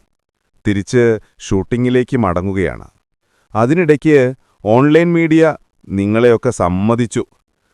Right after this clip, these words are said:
ഞാൻ പോലും അറിയാത്ത കാര്യങ്ങളാണ് സംഭവിച്ചത്." ജീവനോട് മല്ലിട്ട് ദേവി ചന്ദന. "എന്റെ ഫ്രണ്ട്സ് എന്നോട് ചോദിച്ചു, 'താൻ എപ്പോഴാടോ മരിക്കാൻ പോയത്?'"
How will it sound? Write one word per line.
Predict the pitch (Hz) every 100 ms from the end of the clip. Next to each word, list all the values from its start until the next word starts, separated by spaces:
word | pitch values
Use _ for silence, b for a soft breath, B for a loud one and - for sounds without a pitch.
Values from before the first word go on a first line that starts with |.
| _
ഞാൻ | 120 127 180
പോലും | 190 190 175
അറിയാത്ത | 127 123 143 147
കാര്യങ്ങളാണ് | 156 117 107 110 98 82
സംഭവിച്ചത്." | 82 71 78 67 69 - _ _ _ _ _ _
ജീവനോട് | 87 98 117 120 120 113 110
മല്ലിട്ട് | 98 92 101 - 98
ദേവി | 87 87 98
ചന്ദന. | 92 80 80 69 - _ _ _ _ _ _ _
"എന്റെ | 98 110
ഫ്രണ്ട്സ് | - 113 117 -
എന്നോട് | 139 131
ചോദിച്ചു, | 120 107 92 101 98 _ _ _ -
'താൻ | 98 123
എപ്പോഴാടോ | 110 - 131 131 131
മരിക്കാൻ | 117 95 90 110 110
പോയത്?'" | 110 107